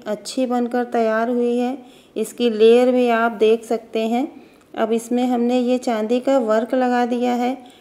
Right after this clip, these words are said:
डेकोरेशन आप अपने हिसाब से कर सकते हैं। और इसके ऊपर से हमने कुछ बारीक कटे हुए पिस्ता भी डाल दिए हैं। इनको थोड़ा सा प्रेस कर देते हैं। इसके बाद इसके पीस कट कर लेंगे।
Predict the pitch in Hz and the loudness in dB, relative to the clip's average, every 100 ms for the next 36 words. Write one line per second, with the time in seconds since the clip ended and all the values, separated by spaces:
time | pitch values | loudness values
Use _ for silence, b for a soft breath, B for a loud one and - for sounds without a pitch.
0 | B - - 240 233 240 269 269 240 240 | B -2 0 2 2 2 0 -2 -2 0
1 | 233 214 240 247 240 226 214 233 247 240 | -2 -2 -2 0 0 -2 -4 -4 -4 -2
2 | 233 233 226 226 240 233 233 285 B B | -2 0 -4 -4 -4 0 -2 -4 B B
3 | B - 233 233 233 247 233 233 233 233 | B -4 0 -2 0 2 2 2 0 2
4 | 277 254 226 226 247 254 285 - 208 202 | 0 0 -2 -2 -2 -2 -4 -2 -2 -2
5 | 233 240 226 220 220 339 - 214 - 220 | -2 -4 -2 -2 0 -2 -4 -6 -4 -4
6 | 214 262 349 B B B B - 208 202 | -2 -2 -4 B B B B -4 0 2
7 | 196 202 196 196 196 196 196 B B B | 2 0 0 0 -2 -4 -8 B B B
8 | - 220 254 262 254 254 285 277 262 269 | -4 0 0 2 2 2 0 0 0 0
9 | 269 262 247 240 247 269 285 320 320 B | 0 0 0 -2 0 0 0 -2 -6 B
10 | B B 247 240 254 240 240 294 - B | B B -4 -2 0 0 0 -2 -6 B
11 | B B - 233 262 254 247 254 262 269 | B B -6 -4 0 0 0 -2 2 2
12 | 262 262 247 233 240 254 311 | 2 2 2 2 0 0 -2